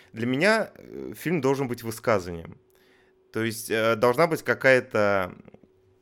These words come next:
образующая, э, идея, эм, которая проходит, ск-, скажем, э, с-, с-, сквозной линией по всему сюжету. Вот у тебя нет такого, что вот, э, допустим,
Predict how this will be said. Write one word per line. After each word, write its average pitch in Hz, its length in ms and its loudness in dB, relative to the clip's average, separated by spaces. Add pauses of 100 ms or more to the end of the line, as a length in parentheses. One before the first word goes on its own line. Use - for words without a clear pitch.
(500)
образующая, 127 880 4
э, - 880 -14
идея, 123 580 2 (680)
эм, 95 840 -4 (400)
которая 160 300 2
проходит, 147 600 0
ск-, - 340 -18
скажем, 113 560 -4
э, 98 380 -4 (280)
с-, - 220 -20
с-, - 160 -16 (100)
сквозной 143 460 2
линией 156 400 0
по 123 140 -10
всему 135 280 -6
сюжету. 117 480 -4 (420)
Вот 120 180 -4
у 139 40 -4
тебя 160 360 6
нет 156 340 -2
такого, 110 380 -2
что - 180 -6
вот, 107 320 -6 (120)
э, 165 180 4
допустим, 120 640 -2